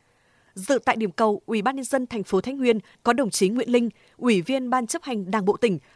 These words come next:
Phó Bí thư Thành ủy, Chủ tịch Ủy ban Nhân dân thành phố Thái Nguyên. Theo báo cáo của Bộ Công an, từ ngày mười lăm tháng mười hai năm hai nghìn không trăm hai mươi hai đến ngày mười lăm tháng mười năm hai nghìn không trăm hai mươi ba, toàn quốc xảy ra hai nghìn chín trăm hai mươi bảy vụ cháy và sự cố cháy,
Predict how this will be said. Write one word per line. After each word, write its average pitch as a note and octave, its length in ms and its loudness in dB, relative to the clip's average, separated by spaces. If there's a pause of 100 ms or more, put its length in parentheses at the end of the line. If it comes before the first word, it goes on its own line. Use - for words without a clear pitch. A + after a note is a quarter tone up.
Phó - 180 4
Bí A#3+ 120 2
thư C#4+ 260 -4
Thành A#3 160 -6
ủy, G3 220 0 (260)
Chủ B3 140 2
tịch A3 260 -4
Ủy G#3+ 200 -2
ban B3+ 160 -4
Nhân C4 80 -6
dân A#3+ 280 -2
thành G3+ 160 -6
phố F#3 180 0
Thái A#3+ 140 -8
Nguyên. A#3 240 4 (960)
Theo D#4+ 100 4
báo C4+ 160 2
cáo A#3 260 0
của A#3 180 2
Bộ G3+ 120 4
Công B3+ 180 -2
an, A#3+ 220 -2 (380)
từ C#4+ 100 4
ngày B3+ 160 -2
mười A#3 160 0
lăm C#4 220 -4
tháng A#3 160 -4
mười D4+ 120 -2
hai B3+ 320 -6 (100)
năm C#4+ 180 -2
hai D4 120 -8
nghìn G3+ 180 0
không A#3 160 -8
trăm - 180 -4
hai B3 100 -6
mươi A#3 100 -6
hai A#3 200 -4 (280)
đến A3+ 240 4
ngày D#4 100 -6
mười A3 180 2
lăm C4+ 200 -4
tháng A#3+ 180 -4
mười A3 320 0
năm C#4 160 -2
hai C#4+ 120 -8
nghìn G#3 200 0
không - 180 -8
trăm - 120 -4
hai B3 100 -4
mươi G#3+ 40 -2
ba, A3+ 200 2 (480)
toàn B3+ 180 4
quốc E4 240 0
xảy A3+ 180 2
ra C4 300 -2
hai D4 180 -4
nghìn G#3+ 240 0
chín G#3 220 -4
trăm C4+ 280 -4
hai C#4 140 -4
mươi B3+ 100 -2
bảy G#3+ 200 0
vụ G#3 100 0
cháy F#3 380 -2
và G#3 220 0
sự - 160 0
cố F#3 160 2
cháy, F#3+ 300 -2